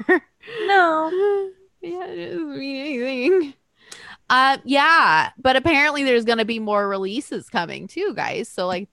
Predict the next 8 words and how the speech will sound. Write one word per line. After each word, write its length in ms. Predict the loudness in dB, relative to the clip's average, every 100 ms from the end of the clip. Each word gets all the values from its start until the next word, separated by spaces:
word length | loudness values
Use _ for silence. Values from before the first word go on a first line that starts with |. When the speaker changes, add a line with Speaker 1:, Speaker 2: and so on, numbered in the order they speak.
| _ -8
Speaker 1:
at 120 | -2
this 220 | -2 -4
point, 540 | _ -8 -8 -10 -18 _ _ _ _ _ _ _ -10
oh, 240 | -10 -4
there's 240 | -2 -2
gonna 160 | -4 -6
be 100 | -4
nobody. 460 | -4 -2 -4 -6